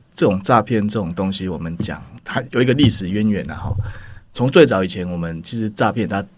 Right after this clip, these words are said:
以前可能都有听过所谓的这个金光党，好，最早的那种，就面对面，然后说，哎，有这个，我有，有那个，有一个傻子，哈，他身上有很多金条，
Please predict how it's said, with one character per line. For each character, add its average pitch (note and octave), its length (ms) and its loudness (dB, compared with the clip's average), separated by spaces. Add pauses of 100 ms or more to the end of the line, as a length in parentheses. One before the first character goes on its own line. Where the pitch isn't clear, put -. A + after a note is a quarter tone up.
以 G#2+ 120 -2
前 G2 180 -2
可 F#2+ 80 -4
能 F#2+ 60 0
都 A2+ 80 4
有 G2 60 0
听 G#2+ 180 0
过 G#2 120 0
所 E2 200 -4
谓 F#2 100 0
的 D#2+ 160 -6
这 F#2+ 120 -10
个 D#2 240 -8
金 F#2+ 200 -4
光 F#2 220 -2
党， - 120 -10 (580)
好， E2+ 160 -12
最 G#2 180 -2
早 D#2 160 -10
的 E2+ 100 -10
那 F#2 160 -6
种， D#2+ 160 -12
就 F2+ 240 -6
面 G2+ 180 0
对 G2 140 -2
面， G2 160 -2
然 F2 100 -4
后 F2+ 80 -4
说， F2+ 180 -4
哎， E2+ 80 -4
有 F2+ 340 -4
这 - 140 -10
个， E2+ 340 -4
我 F2 180 -4
有， F2 180 -4 (520)
有 F2+ 80 -4
那 A2 120 0
个， G#2+ 120 0
有 F2 100 2
一 F#2+ 40 -2
个 A2+ 100 -2
傻 E2+ 240 -4
子， E2+ 180 -10
哈， F2+ 100 -6
他 G2 80 -6
身 G2 160 -4
上 G2+ 140 -4
有 E2+ 60 -6
很 E2+ 100 -6
多 F2+ 100 -2
金 A2+ 240 -2
条， A#2 240 -6